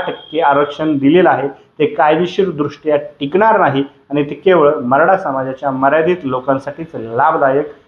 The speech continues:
ठरू शकतं आणि ते ठराविक कालावधीतच किंवा कालावधीसाठी ठरू शकतं, असं त्यांचं म्हणणं आहे. महाराष्ट्र सरकारनं जे आहे, ते मराठा आरक्षणासाठी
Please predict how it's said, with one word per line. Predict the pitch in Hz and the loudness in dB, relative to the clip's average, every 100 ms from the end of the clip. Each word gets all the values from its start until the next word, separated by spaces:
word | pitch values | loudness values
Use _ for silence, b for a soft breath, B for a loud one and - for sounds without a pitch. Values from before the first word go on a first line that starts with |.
| _ _ - | _ _ 0
ठरू | 185 | 2
शकतं | 214 165 - 131 | 2 0 -4 -2
आणि | 135 143 | 0 0
ते | 143 | -2
ठराविक | 180 - 131 151 180 - | -4 -2 0 2 0 0
कालावधीतच | 143 147 143 156 180 - 208 214 - - b b - | 2 4 2 0 -4 -2 0 0 0 -14 b b -2
किंवा | 175 | 0
कालावधीसाठी | 180 170 156 147 147 143 156 | 2 2 2 0 -2 -8 -10
ठरू | 151 160 165 | -2 0 2
शकतं, | 151 - | -2 -4
असं | 135 151 | -4 -4
त्यांचं | 147 143 151 | -4 -2 0
म्हणणं | 139 143 | 2 2
आहे. | 123 127 143 b b | 2 -2 -8 b b
महाराष्ट्र | 139 147 165 180 180 | 0 2 2 0 -2
सरकारनं | - 151 143 156 156 151 | -2 0 2 2 0 0
जे | 139 | 2
आहे, | 135 135 | 2 0
ते | 143 147 | -2 -2
मराठा | 135 147 160 | 0 0 0
आरक्षणासाठी | 131 143 139 139 143 139 - 156 160 | 0 0 -2 -4 -6 -6 -6 -10 -10